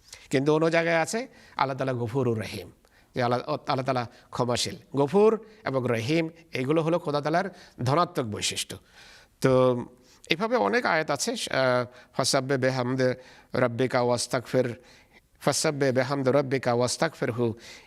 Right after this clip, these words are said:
ইন্নামা ইউমিনু বিআয়াতিনা আল্লাযিনা ইযা যুকিরু বিহা খাররু সুজদান ওয়া সাব্বাহু বি-, বিহামদি রাব্বিহিম ওয়া হুম লা ইয়াস্তাকবিরুন।" আল্লাহ বলছেন যে মোমেন শুধু তারা,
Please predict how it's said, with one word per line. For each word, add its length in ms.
ইন্নামা 500
ইউমিনু 400
বিআয়াতিনা 680
আল্লাযিনা 380
ইযা 180
যুকিরু 420
বিহা 420
খাররু 420
সুজদান 400
ওয়া 160
সাব্বাহু 680
বি-, 280
বিহামদি 500
রাব্বিহিম 460
ওয়া 120
হুম 340
লা 400
ইয়াস্তাকবিরুন।" 760
আল্লাহ 220
বলছেন 320
যে 80
মোমেন 500
শুধু 400
তারা, 520